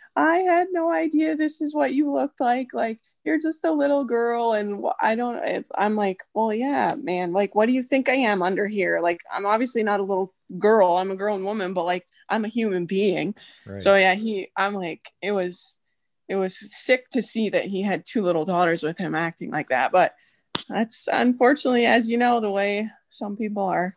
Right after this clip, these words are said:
Speaker 1: in hockey arenas.
Speaker 2: Isn't it wild to think that some of those same people that were riding you in juniors were probably cheering for you again a year or two later or whenever it was when you're winning gold medals for the country?
Speaker 1: Yeah, when it's convenient. But
Speaker 2: Like,
Speaker 1: I feel
Speaker 2: don't you
Speaker 1: like
Speaker 2: just
Speaker 1: I
Speaker 2: want to throat punch them? You know,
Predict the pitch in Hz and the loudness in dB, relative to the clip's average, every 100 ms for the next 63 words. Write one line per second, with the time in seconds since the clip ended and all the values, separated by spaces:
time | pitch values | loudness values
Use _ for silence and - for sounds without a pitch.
0 | - - 196 190 - 170 185 185 180 175 | -8 -6 -6 -6 -2 -2 -2 -4 -4 -4
1 | 180 - - _ _ - 127 190 185 120 | -4 -8 -12 _ _ -8 -2 0 2 4
2 | 131 131 131 117 98 127 117 110 - 113 | 4 0 -4 -8 -8 -6 -4 -4 -4 -6
3 | 117 110 113 107 98 104 101 107 110 95 | -6 -4 -2 -2 -4 -4 -4 -6 -6 -8
4 | 104 101 107 107 95 - _ _ _ _ | -10 -10 -10 -10 -10 -12 _ _ _ _
5 | _ _ _ - 107 135 120 117 107 - | _ _ _ -10 -2 0 0 -2 -6 -6
6 | - 107 113 117 123 113 117 123 104 113 | -4 -4 -4 -6 -4 -2 -2 -4 -4 -4
7 | 113 104 98 107 107 - 117 107 107 110 | -4 -6 -8 -6 -6 -6 -8 -6 -6 -4
8 | 101 107 113 107 104 104 104 110 107 104 | -6 -6 -6 -4 -4 -4 -6 -6 -8 -8
9 | 104 110 107 107 104 101 101 113 107 101 | -6 -6 -6 -6 -6 -6 -6 -6 -8 -8
10 | 98 98 131 127 _ _ _ _ _ _ | -10 -10 -10 -12 _ _ _ _ _ _
11 | - 311 302 285 240 220 226 - 202 190 | -8 -2 0 2 2 0 -2 -6 -4 -2
12 | 180 175 190 202 254 - 339 349 - 440 | -4 -4 -8 -2 4 6 6 6 4 6
13 | 202 202 220 156 139 113 123 135 - 135 | 6 8 8 6 4 0 0 0 0 0
14 | 135 151 143 - 135 156 | 0 -4 -4 0 4 4